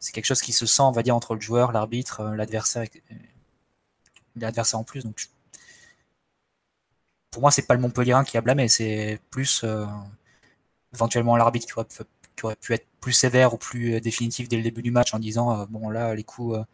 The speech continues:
un peu sur la cheville qui font un peu mal comme ça, euh, c'est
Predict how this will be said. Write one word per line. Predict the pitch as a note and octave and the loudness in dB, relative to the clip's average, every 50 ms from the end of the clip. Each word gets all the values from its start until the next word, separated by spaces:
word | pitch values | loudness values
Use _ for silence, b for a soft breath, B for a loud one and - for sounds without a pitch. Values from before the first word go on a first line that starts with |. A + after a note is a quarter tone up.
| _ _ _ _ _ _ - | _ _ _ _ _ _ -14
un | A2+ | -12
peu | G#2+ A#2+ A#2 | -8 -6 -4
sur | - - - | -4 -4 -4
la | G#2+ G#2 | -4 -4
cheville | - - - A#2+ - | -4 -4 -4 -6 -8
qui | - - | -8 -10
font | - - - | -10 -8 -8
un | G#2 | -8
peu | - - | -8 -4
mal | A#2+ A#2+ A#2+ A#2 | -2 -2 -2 -2
comme | - A#2+ A#2 | -4 -6 -4
ça, | - B2 A#2+ A#2+ A#2 | -2 0 0 0 -2
euh, | G#2+ G#2 G#2+ - _ _ _ _ _ _ _ _ _ _ _ _ - | -4 -6 -10 -16 _ _ _ _ _ _ _ _ _ _ _ _ -20
c'est | - - - - - A2 A2+ | -12 -8 -8 -6 -4 -4 -6